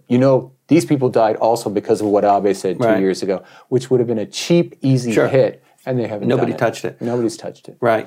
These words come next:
Speaker 2: You know, we've talked before on this show about, uh,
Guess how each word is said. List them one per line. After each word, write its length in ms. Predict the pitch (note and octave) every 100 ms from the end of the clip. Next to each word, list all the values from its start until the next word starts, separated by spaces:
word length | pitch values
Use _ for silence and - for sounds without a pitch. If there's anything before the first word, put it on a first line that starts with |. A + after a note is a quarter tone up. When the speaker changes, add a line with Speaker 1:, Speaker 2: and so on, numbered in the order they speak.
| -
Speaker 2:
You 160 | D#3+ D3
know, 100 | C#3+
we've 220 | C3+ C3+
talked 280 | E3 D#3 -
before 280 | C3+ D#3 C3
on 140 | A2+
this 120 | A2+
show 300 | - D#3+ C3+
about, 440 | A2+ A2 G#2 - -
uh, 260 | A#2+ G#2+